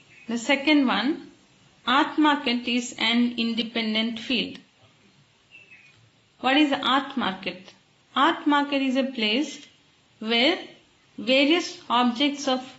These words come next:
art are brought and sold. Artistic objects are brought to the market and are sold.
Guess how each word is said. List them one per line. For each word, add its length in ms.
art 400
are 260
brought 440
and 300
sold. 440
Artistic 760
objects 600
are 260
brought 300
to 80
the 100
market 600
and 200
are 200
sold. 520